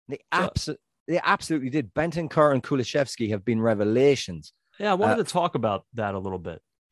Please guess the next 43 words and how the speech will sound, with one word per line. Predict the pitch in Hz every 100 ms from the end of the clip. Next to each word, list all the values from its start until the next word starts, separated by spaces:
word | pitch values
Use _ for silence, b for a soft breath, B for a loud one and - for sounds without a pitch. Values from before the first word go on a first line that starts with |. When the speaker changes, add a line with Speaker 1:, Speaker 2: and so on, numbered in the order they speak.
| _ _ _
Speaker 2:
Um, | 120 101 92 92 - _ _ _ _ _ _ _ _
you | 147
know, | 135 131 -
'cause, | 147 123 156
yeah, | 165 123
the, | 117 -
the | 113 110
January | 127 165 180 139 120
window, | 117 113 107 101 104
certainly. | - - 156 147 107 92 87
Speaker 1:
But | 202
he | 220
complained | 240 226 190 311 359
about | 226 139
signing | - 214 359 302
them | 117 107
as | 110
well. | 226 403 92 - b b b
Speaker 2:
Well, | 131 101 - - B B B -
Speaker 1:
He | 269
did. | 415 440 190 180
Speaker 2:
so | 185
Speaker 1:
He | -
Speaker 2:
I, | -
Speaker 1:
said, | 254 240 - _ _
he | 160
Speaker 2:
that's | 180 185
Speaker 1:
said, | -
Speaker 2:
the | 214
Speaker 1:
"These | 160
Speaker 2:
thing. | 208
Speaker 1:
are | 196
younger | 170 170 190 208 180
guys. | 151 165 156
They're | 160
not | 160 165 -
the, | 156 139 151 139
uh, | 127
they're | 139
not | 147 160
the | 156 143 135 131
experienced." | 131 - 151 151 147 143 -
Uh, | 131